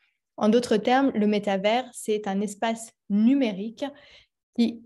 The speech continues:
évolue en temps réel, auquel on peut se connecter et qui nous permet de vivre des expériences immersives. Et pourquoi je vous parle du métavers ?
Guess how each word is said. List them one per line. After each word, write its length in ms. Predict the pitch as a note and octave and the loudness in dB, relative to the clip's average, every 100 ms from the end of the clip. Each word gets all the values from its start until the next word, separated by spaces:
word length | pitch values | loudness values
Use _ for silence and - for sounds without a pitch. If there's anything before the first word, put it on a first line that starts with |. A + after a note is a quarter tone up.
| - | 2
évolue 540 | C4+ B3+ C4 B3 C4 | 4 6 4 6 4
en 140 | A3 G3 | 2 -2
temps 180 | G3+ G3+ | -2 -2
réel, 560 | G3 F#3 F#3+ B3+ A#3+ - | 0 0 0 0 -2 -4
auquel 260 | G#3 A#3+ | -4 -2
on 100 | A#3 | -2
peut 120 | G3+ | -4
se 140 | G3+ G#3 | -6 -8
connecter 760 | G#3 B3+ A#3 A3+ - G3 A3+ | -2 0 0 -2 -4 -4 -4
et 60 | G3+ | -6
qui 120 | G#3 | -4
nous 100 | G#3 | -6
permet 400 | G3 F3+ F#3+ A#3+ | -4 -4 -2 -2
de 120 | G#3+ | -4
vivre 320 | G3 G#3+ G#3+ | -4 -2 -4
des 260 | F#3+ F#3 F#3 | -6 -6 -6
expériences 720 | A#3 - A3+ G3 G3 G#3+ A3+ - _ _ _ | -8 -6 -6 -4 -4 -6 -8 -12 _ _ _
immersives. 580 | A#3 A3 G#3 - - - _ _ _ _ - - _ | 2 4 0 -10 -16 -20 _ _ _ _ -20 -20 _
Et 80 | A#3+ | -4
pourquoi 400 | A#3 C4+ D4 C#4 | -2 -2 2 2
je 100 | B3 | 2
vous 160 | G3+ | -2
parle 220 | G#3 A3 A3 | -2 -2 -2
du 100 | G3 | -4
métavers ? 640 | F#3+ F#3+ F#3 G3 C4 | -4 -6 -4 -2 -2